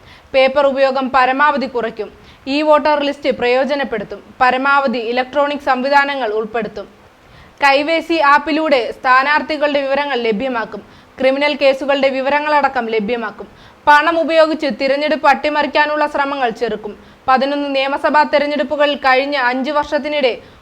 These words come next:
മൂവായിരത്തി നാനൂറ് കോടി രൂപ പിടിച്ചെടുത്തു. എയർപോർട്ടുകളിൽ ആദായ നികുതി വകുപ്പ് ഉദ്യോഗസ്ഥർ പരിശോധന നടത്തും. റെയിൽവേ സ്റ്റേഷനുകളിലും പരിശോധന കർശനമാക്കും. ഓൺലൈൻ പണമിടപാടുകളും നിരീക്ഷിക്കും.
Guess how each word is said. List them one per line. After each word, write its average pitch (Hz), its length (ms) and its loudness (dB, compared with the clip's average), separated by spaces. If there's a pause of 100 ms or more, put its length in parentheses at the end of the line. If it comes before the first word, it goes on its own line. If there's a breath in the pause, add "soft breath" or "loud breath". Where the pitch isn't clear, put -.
മൂവായിരത്തി 311 460 0
നാനൂറ് 320 360 0
കോടി 294 340 2
രൂപ 269 240 0
പിടിച്ചെടുത്തു. 226 680 -6 (420 loud breath)
എയർപോർട്ടുകളിൽ 285 800 2
ആദായ 285 440 4
നികുതി 294 320 -2
വകുപ്പ് 285 320 -2
ഉദ്യോഗസ്ഥർ 294 580 -2
പരിശോധന 262 540 -2
നടത്തും. 220 380 -8 (380 loud breath)
റെയിൽവേ 262 320 4
സ്റ്റേഷനുകളിലും 285 720 0
പരിശോധന 240 560 -2
കർശനമാക്കും. 220 840 -8 (440 loud breath)
ഓൺലൈൻ 302 540 2
പണമിടപാടുകളും 302 1000 2
നിരീക്ഷിക്കും. 240 640 -8